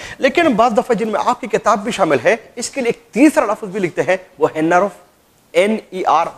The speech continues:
सिर्फ नर्व हम इसको लिखते हैं। लेकिन याद रख ले कि मैं नर्व को अंडरलाइन कर रहा हूं,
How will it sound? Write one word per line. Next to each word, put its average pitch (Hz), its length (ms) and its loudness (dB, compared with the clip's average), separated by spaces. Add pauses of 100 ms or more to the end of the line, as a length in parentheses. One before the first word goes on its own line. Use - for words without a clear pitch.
(100)
सिर्फ 226 280 -2
नर्व 180 340 2
हम 202 100 -2
इसको 202 200 -2
लिखते 180 260 -4
हैं। 160 280 -2 (260)
लेकिन 170 240 2
याद 214 220 2
रख 226 160 -4
ले 120 180 0 (400)
कि 170 60 0
मैं 180 160 4
नर्व 214 240 2
को - 180 -8
अंडरलाइन 185 560 -2
कर 139 160 -2
रहा 107 100 -8
हूं, 87 100 -12